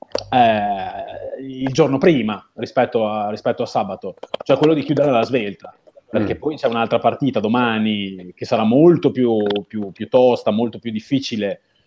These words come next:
Speaker 1: e in cui in palio c'è molto di più, anche da un punto di vista economico. Non credo che i giocatori gialloblu, Andrea Gianni e la società avessero dei dubbi sul passare il turno con Ravenna.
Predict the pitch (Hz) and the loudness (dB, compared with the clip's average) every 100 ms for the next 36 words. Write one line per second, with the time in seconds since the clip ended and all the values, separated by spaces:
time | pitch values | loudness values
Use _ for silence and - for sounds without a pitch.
0 | _ - 123 113 110 104 117 - 127 110 | _ -2 0 0 -2 -6 -8 0 0 2
1 | 127 135 123 - 117 135 131 117 110 202 | 4 6 4 4 4 4 4 0 6 6
2 | 120 110 120 120 110 135 113 117 127 - | 6 2 0 0 -2 -2 -2 0 0 0
3 | 107 147 127 131 127 110 107 131 117 110 | -2 0 0 -2 -4 -6 -8 -2 0 0
4 | - 120 117 117 - 107 120 113 110 107 | 0 0 0 -2 -6 0 0 0 0 0
5 | 120 113 107 107 117 120 104 - 110 104 | 0 0 0 0 0 -2 -6 -6 -6 0
6 | 117 117 110 110 117 107 104 110 107 131 | 0 2 0 -4 -4 -4 -2 -4 -2 -2
7 | 117 110 117 110 110 _ _ - 117 107 | -4 -4 -2 -2 -4 _ _ -6 -4 -2
8 | 107 - 113 110 104 117 110 110 104 107 | -4 2 2 2 0 0 0 0 -4 -4
9 | 104 92 87 | -6 -6 -12